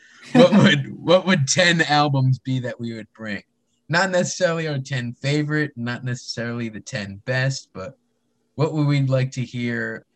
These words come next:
Speaker 1: while we're on that desert island?
Speaker 2: And this desert island does have, um, you're able to play the music without any problems. <laughs>
Speaker 1: Yeah, like,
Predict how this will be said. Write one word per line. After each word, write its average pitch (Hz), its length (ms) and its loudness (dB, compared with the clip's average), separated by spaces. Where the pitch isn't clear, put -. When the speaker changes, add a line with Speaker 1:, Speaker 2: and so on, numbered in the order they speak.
Speaker 1:
while 107 140 -8
we're 104 120 -10
on 104 120 -8
that 101 200 -8
desert 101 360 -8
island? 92 440 -10
Speaker 2:
And 180 120 -2
this 175 140 -4
desert 208 320 -4
island 190 500 0
does 190 320 2
have, 160 500 -4
um, 139 560 -2
you're 156 120 -8
able 190 220 -2
to 196 80 0
play 180 260 2
the 165 80 0
music 151 500 -2
without 143 380 -6
any 147 160 -2
problems. - 680 -8
<laughs> - 380 -2
Speaker 1:
Yeah, 156 460 4
like, 131 360 4